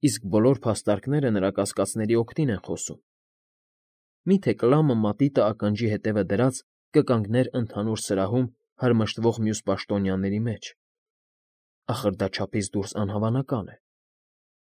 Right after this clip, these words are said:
Բարնաբասը սովորություն ունի երբեմն երեխայավարի իսկ դա ինձ ավելի շուտ համառություն է թվում, ասել, թե պաշտոնյան շատ է նման կլամին։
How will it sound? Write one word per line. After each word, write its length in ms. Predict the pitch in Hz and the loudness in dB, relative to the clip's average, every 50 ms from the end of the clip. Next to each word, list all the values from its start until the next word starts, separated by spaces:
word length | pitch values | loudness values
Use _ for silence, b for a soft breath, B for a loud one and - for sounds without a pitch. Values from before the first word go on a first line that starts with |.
| _ _ _ _ _ _ - | _ _ _ _ _ _ -4
Բարնաբասը 640 | 156 165 160 147 151 143 135 165 170 165 - 135 127 | 0 2 2 4 2 2 4 4 4 4 2 -2 -2
սովորություն 600 | - 127 98 98 101 104 101 - - 139 127 117 | 0 0 0 2 0 0 -2 -2 -2 -2 0 0
ունի 160 | 110 110 107 | 0 2 2
երբեմն 560 | 101 98 98 - - 117 113 110 107 101 98 - _ _ _ _ - | 2 2 2 0 -2 0 0 2 0 0 -2 -6 _ _ _ _ 2
երեխայավարի 760 | 131 120 113 104 - 107 101 98 95 92 98 101 110 139 147 143 147 - _ _ _ _ _ _ _ _ _ _ _ _ _ _ _ | 2 4 4 2 0 0 0 0 2 2 2 2 2 2 2 0 -2 -8 _ _ _ _ _ _ _ _ _ _ _ _ _ _ _
իսկ 200 | 127 113 - - | -4 -4 -4 -4
դա 140 | - - 110 104 | 0 2 2 4
ինձ 180 | 104 101 101 | 4 2 2
ավելի 280 | 107 101 101 104 107 104 | 2 2 2 2 2 0
շուտ 240 | - - 110 - - | -2 -4 -6 -4 -4
համառություն 520 | 101 98 98 95 101 98 - - 151 139 | -2 -2 -2 -2 -2 -2 -2 -2 0 0
է 80 | 101 - | -2 -4
թվում, 300 | - 98 82 85 - - _ _ _ _ _ _ _ _ _ _ _ _ _ _ _ _ _ - | -6 -8 -10 -10 -12 -14 _ _ _ _ _ _ _ _ _ _ _ _ _ _ _ _ _ -4
ասել, 360 | - 135 - - 185 185 170 | -2 -2 0 2 2 2 2
թե 140 | 170 - 120 | 2 0 0
պաշտոնյան 640 | 110 - 95 104 - - - 104 107 117 123 123 113 | 2 2 0 0 0 -2 -2 0 0 0 0 0 -2
շատ 320 | - - 160 143 131 - | 0 0 0 0 2 0
է 40 | 90 | 0
նման 300 | 82 80 87 85 90 92 | 0 0 -2 -2 -2 -4
կլամին։ 400 | - 101 95 85 71 53 - - | -4 -4 -2 -2 -4 -6 -12 -16